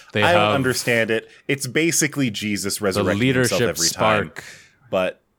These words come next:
Speaker 2: that, that, that's exactly what it is. They have the leadership spark or whatever it is.
Speaker 1: Yeah,
Speaker 2: I don't
Speaker 1: yeah.
Speaker 2: pretend to understand it. I don't care about it.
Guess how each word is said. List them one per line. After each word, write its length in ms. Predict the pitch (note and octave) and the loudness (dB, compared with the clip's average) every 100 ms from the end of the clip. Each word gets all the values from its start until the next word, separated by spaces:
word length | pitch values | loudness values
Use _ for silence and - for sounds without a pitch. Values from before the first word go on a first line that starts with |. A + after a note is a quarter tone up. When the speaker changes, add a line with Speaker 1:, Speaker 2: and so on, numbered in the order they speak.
| _ | _
Speaker 2:
that, 160 | C3 D3 | -2 0
that, 220 | D3+ D3 | 0 0
that's 320 | E3 E3+ E3 | 0 0 0
exactly 420 | D3+ A2 C3 C3 | -4 0 0 0
what 160 | A#2 G2+ | -2 0
it 60 | F2+ | -2
is. 280 | C#2+ C#2+ - _ _ | -6 -8 -16 _ _
They 80 | A#2 | -4
have 220 | A#2+ G#2 | -2 -2
the 80 | A#2 | -2
leadership 480 | A2 A2 G2+ - - | 0 0 0 -4 -6
spark 420 | - G2 E2 - _ | -4 -2 -2 -4 _
or 160 | G#2+ G2 | -2 0
whatever 460 | G2 F#2 F2 F#2 | 2 0 0 -4
it 60 | E2 | -6
is. 260 | D#2+ D2+ - - _ | -8 -10 -14 -20 _
Speaker 1:
Yeah, 140 | G2+ | -2
Speaker 2:
I 80 | C3+ | 0
don't 120 | C#3+ - | 0 -2
Speaker 1:
yeah. 20 | |
Speaker 2:
pretend 360 | A#2+ - A#2+ | -8 -2 0
to 60 | A2 | 2
understand 560 | G#2+ G#2 - G#2 F#2+ F2+ | 0 -2 -2 0 0 0
it. 220 | F#2 _ _ _ _ | -4 _ _ _ _
I 80 | A#2 | 0
don't 240 | A#2+ - | 0 -2
care 240 | - C3 A#2+ | -4 0 2
about 300 | G#2+ G2+ F#2 | 2 2 2
it. 180 | F2+ | -2